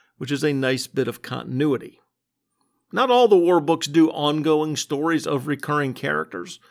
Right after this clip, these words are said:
so that is a nice bit of what Evanier and Spiegel were doing with these issues of Blackhawk. Issue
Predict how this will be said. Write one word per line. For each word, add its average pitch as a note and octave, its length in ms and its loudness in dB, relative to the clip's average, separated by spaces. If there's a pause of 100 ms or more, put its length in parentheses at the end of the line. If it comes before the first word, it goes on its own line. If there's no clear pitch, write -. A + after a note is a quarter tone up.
(300)
so D#3 800 6
that A3 180 -2
is F#3 140 6
a D#3 100 6
nice D3+ 340 0
bit C#3+ 400 2
of B2 180 -4
what C3 360 2 (760)
Evanier C#3+ 560 0
and B2 140 -4
Spiegel D3 760 -4 (160)
were C3 180 -4
doing C3+ 680 -2 (560)
with C3+ 240 -2
these C3+ 240 -2
issues C3+ 340 -4
of - 100 -14
Blackhawk. C#3 540 -8 (1400)
Issue C#3 760 2